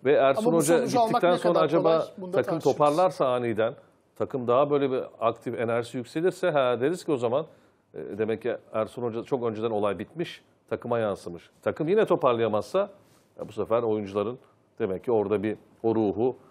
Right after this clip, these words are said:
Speaker 1: o enerjiyi vermiyorlar ve o kalitede değiller diye bir yorum yapabiliriz.
Speaker 2: Evren, e, Evren Turhan'a yine döneceğim ilerleyen dakikalarda. Ender Alkan, ilerleyen haftalarda Fenerbahçe'yi ne bekliyor? Sarı lacivertli takım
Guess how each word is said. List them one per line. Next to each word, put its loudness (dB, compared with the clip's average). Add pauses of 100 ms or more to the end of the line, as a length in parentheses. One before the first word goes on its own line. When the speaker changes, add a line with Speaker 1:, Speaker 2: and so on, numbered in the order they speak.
(140)
Speaker 1:
o 0
enerjiyi 0
vermiyorlar 2
ve 2
o 2
kalitede 0
değiller 2
diye -2
bir -4
yorum 0
yapabiliriz. -4 (380)
Speaker 2:
Evren, 0
e, -6
Evren 0
Turhan'a 0
yine -4
döneceğim -6
ilerleyen -8
dakikalarda. -2
Ender 0
Alkan, -2
ilerleyen -4
haftalarda -4
Fenerbahçe'yi -2 (320)
ne 2
bekliyor? -4
Sarı -2
lacivertli 2
takım -4